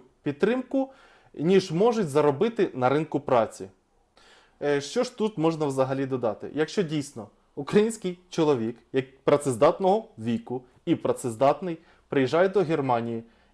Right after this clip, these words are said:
і не шукає навіть роботу, я вважаю, в принципі, що так. Таку людину якось не кажу за депортацію, за нічого такого.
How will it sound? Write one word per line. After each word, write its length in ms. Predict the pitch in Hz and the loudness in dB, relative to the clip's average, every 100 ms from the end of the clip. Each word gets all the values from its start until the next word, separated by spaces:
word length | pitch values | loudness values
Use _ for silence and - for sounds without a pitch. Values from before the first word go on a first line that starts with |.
| _ - | _ -4
і 320 | 151 139 110 - _ _ | 0 2 0 -6 _ _
не 240 | - 156 185 | -2 4 6
шукає 500 | - 180 170 131 113 | 4 2 4 4 2
навіть 400 | 117 143 139 131 | 2 2 2 -2
роботу, 580 | 139 143 180 220 214 202 190 _ _ _ | -2 0 4 2 2 -4 -4 _ _ _
я 280 | 113 151 180 | 0 2 4
вважаю, 460 | 151 139 147 151 | 2 0 0 0
в 40 | 143 | -2
принципі, 500 | - 143 - 139 120 | -6 -8 -10 -12 -12
що 180 | - | -12
так. 200 | 117 104 - _ _ _ | -10 -10 -10 _ _ _
Таку 300 | 117 - 240 | -8 -2 0
людину 420 | 202 135 208 226 | 0 0 0 0
якось 540 | 165 156 156 139 - - | 0 0 0 -6 -8 -6
не 140 | 156 | -4
кажу 400 | 160 147 151 151 | 0 0 2 -2
за 200 | 107 110 | -2 -4
депортацію, 760 | 104 113 117 117 170 196 196 143 | -2 -4 -6 0 2 2 0 -2
за 140 | 131 | -2
нічого 280 | 120 113 127 | -4 -6 -6
такого. 400 | 117 180 190 | -4 0 0